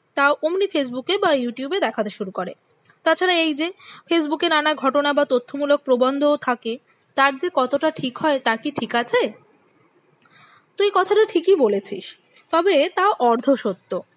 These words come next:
দেখ, সোশ্যাল নেটওয়ার্কিং সাইটগুলো ব্যবসা করতে নেমেছে। তোর চাহিদা বুঝে তোর সামনে বিষয়গুলো হাজির করাই তো ওদের কাজ। এখন তুই ব্যক্তিগত তথ্য দিতে না চাইলে তার ব্যবস্থা করারও সুযোগ আছে।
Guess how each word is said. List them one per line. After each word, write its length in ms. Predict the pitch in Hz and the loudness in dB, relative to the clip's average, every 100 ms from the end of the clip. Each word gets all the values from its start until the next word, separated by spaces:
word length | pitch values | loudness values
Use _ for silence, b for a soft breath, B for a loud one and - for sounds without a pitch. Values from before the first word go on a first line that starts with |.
| _ 277 | _ -2
দেখ, 200 | 254 - - _ B B B | 0 -2 -12 _ B B B
সোশ্যাল 440 | - 277 370 415 | 0 0 2 2
নেটওয়ার্কিং 460 | 403 392 403 415 415 | 2 0 -2 -2 -4
সাইটগুলো 500 | 311 254 240 285 453 | 0 0 0 0 2
ব্যবসা 320 | 269 226 254 | 0 -2 -4
করতে 300 | 233 214 208 | -4 -4 -4
নেমেছে। 380 | 185 185 - 220 _ _ - | -6 -10 -14 -18 _ _ -8
তোর 140 | 359 - | -6 -2
চাহিদা 400 | 277 247 269 330 | 0 0 0 0
বুঝে 400 | 311 - 262 311 | -2 -2 -2 0
তোর 160 | 330 | -4
সামনে 360 | - 285 294 320 | -2 -2 0 -4
বিষয়গুলো 440 | 285 311 311 320 | -2 -4 -2 -2
হাজির 280 | 262 233 254 | -2 -2 -2
করাই 260 | - 320 330 | -2 0 0
তো 140 | 392 | -2
ওদের 200 | 359 285 | 0 -2
কাজ। 420 | 226 175 214 - _ _ _ B B B | -2 -6 -6 -18 _ _ _ B B B
এখন 280 | - - 381 | -4 0 -2
তুই 260 | 359 381 427 | 2 4 4
ব্যক্তিগত 480 | 359 - 359 370 | 2 -2 -2 0
তথ্য 480 | 392 - 269 - 440 | 0 -2 -4 -2 -2
দিতে 280 | 330 285 330 | 0 -2 -2
না 220 | 294 220 | 0 -2
চাইলে 420 | 208 285 294 233 | 0 -2 0 -2
তার 200 | 311 381 | -4 -2
ব্যবস্থা 420 | 294 240 269 - - | 0 0 -2 -8 -4
করারও 340 | 277 220 311 | 0 0 0
সুযোগ 320 | - 330 339 | -4 -2 0
আছে। 300 | 320 320 330 | 0 -2 -8